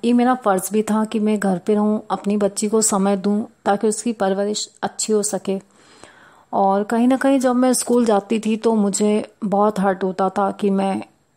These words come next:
इतनी छोटी सी बच्ची को इतने लंबे समय के लिए अकेला छोड़ के आ रही हूँ, भले फैमिली के लोगों के भरोसे ही, लेकिन फिर भी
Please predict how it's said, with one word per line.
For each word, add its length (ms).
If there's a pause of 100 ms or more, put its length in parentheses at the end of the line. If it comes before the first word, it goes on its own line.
इतनी 240
छोटी 400
सी 160
बच्ची 360
को 280
इतने 300
लंबे 340
समय 300
के 160
लिए 340 (800)
अकेला 380
छोड़ 280
के 120
आ 140
रही 300
हूँ, 320 (880)
भले 240
फैमिली 400
के 140
लोगों 320
के 160
भरोसे 460
ही, 140
लेकिन 380
फिर 260
भी 320